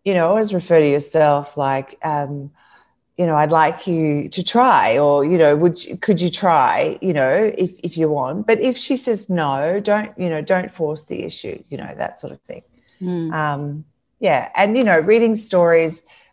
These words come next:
Speaker 1: another really good way of changing behaviour, or if things don't sort of progress after a while, is, you know, making sort of social stories. So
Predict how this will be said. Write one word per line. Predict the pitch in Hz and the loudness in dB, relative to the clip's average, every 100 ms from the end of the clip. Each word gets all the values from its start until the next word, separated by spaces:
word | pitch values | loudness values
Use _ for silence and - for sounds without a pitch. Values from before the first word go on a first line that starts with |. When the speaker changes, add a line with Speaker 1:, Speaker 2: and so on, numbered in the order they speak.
| - | -4
Speaker 1:
another | 208 214 202 | 0 2 4
really | 160 156 143 | 4 2 0
good | - 151 147 135 - | 0 0 0 -4 -6
way | 151 139 | -2 0
of | 139 | -2
changing | - 156 139 143 | -4 -6 -6 -6
behaviour, | 135 139 135 127 139 135 | -8 -8 -6 -6 -6 -6
or | 127 - | -6 -6
if | - 190 | -4 0
things | 202 170 156 151 | 2 2 0 2
don't | 156 143 123 | 2 2 -2
sort | - - | -10 -10
of | 143 | -10
progress | - 151 - 113 131 | -8 -8 -2 -2 0
after | 139 139 - | -4 -6 -6
a | 139 | -4
while, | 127 123 127 | -2 -2 -2
is, | 139 - - - - _ - | -2 -6 -20 -20 -20 _ -6
you | 165 | 0
know, | 156 | 0
making | 143 156 156 165 156 | 2 0 0 -2 -4
sort | 147 156 | -4 0
of | 151 | 0
social | - 160 151 156 151 | 0 2 2 0 -6
stories. | - - 117 131 143 | -6 -4 0 -2 2
So | 170 160 | 2 0